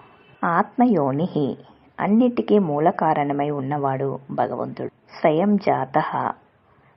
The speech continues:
తనకు తానుగా జన్మించువాడు. వైకానః, తొలుచువాడు. వరహావతారంలో భూమిని చాలా త్రవ్వి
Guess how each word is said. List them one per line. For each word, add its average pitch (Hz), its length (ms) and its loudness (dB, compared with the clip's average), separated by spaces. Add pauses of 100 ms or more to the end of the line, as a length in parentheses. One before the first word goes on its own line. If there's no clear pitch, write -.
(160)
తనకు 151 320 0
తానుగా 170 600 2
జన్మించువాడు. 139 1000 -4 (680)
వైకానః, 156 960 -2 (480)
తొలుచువాడు. 143 800 0 (840)
వరహావతారంలో 160 1080 2
భూమిని 156 720 0 (580)
చాలా 160 440 4
త్రవ్వి 143 540 2